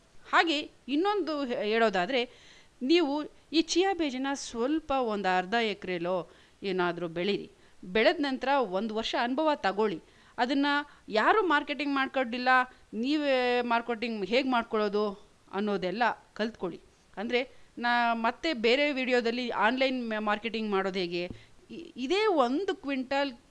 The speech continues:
ಚಿಯಾ ಬೀಜಕ್ಕೆ ಒಂದೂವರೆ ಲಕ್ಷ ರೂಪಾಯಿ ಹೇಗೆ ಗಳಿಸೋದು ಅನ್ನೋದ್ರ ಬಗ್ಗೆನೂ ವಿಷಯನ ನಿಮಗೆ ತಿಳಿಸ್ತೀನಿ. ಮುಂದೆ ನಾನು ಬೇರೆ ವಿಡಿಯೋದಲ್ಲಿ ತಿಳಿಸ್ಕೊಡ್ತೀನಿ. ಆದ್ರೆ ಒಂದ್ ಹೇಳೋದಿಷ್ಟೇ,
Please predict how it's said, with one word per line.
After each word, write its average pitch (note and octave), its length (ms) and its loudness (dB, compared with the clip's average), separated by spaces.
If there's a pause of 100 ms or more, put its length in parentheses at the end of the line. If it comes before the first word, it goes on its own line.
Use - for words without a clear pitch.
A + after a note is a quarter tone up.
(160)
ಚಿಯಾ B3+ 280 0
ಬೀಜಕ್ಕೆ G#3 600 -4 (380)
ಒಂದೂವರೆ D4 500 4
ಲಕ್ಷ G#3+ 300 -2 (120)
ರೂಪಾಯಿ F#3 440 0
ಹೇಗೆ B3 500 -4
ಗಳಿಸೋದು G3+ 640 -2
ಅನ್ನೋದ್ರ E3 440 -6
ಬಗ್ಗೆನೂ G3 580 -2 (840)
ವಿಷಯನ C4+ 500 -2
ನಿಮಗೆ C4 380 -4
ತಿಳಿಸ್ತೀನಿ. E3+ 640 -6 (240)
ಮುಂದೆ F4+ 300 0
ನಾನು A3 460 -4 (260)
ಬೇರೆ D4+ 320 4
ವಿಡಿಯೋದಲ್ಲಿ G#3+ 380 0
ತಿಳಿಸ್ಕೊಡ್ತೀನಿ. E3+ 680 -8 (440)
ಆದ್ರೆ D4+ 420 2 (160)
ಒಂದ್ B3+ 280 4
ಹೇಳೋದಿಷ್ಟೇ, A3+ 680 -4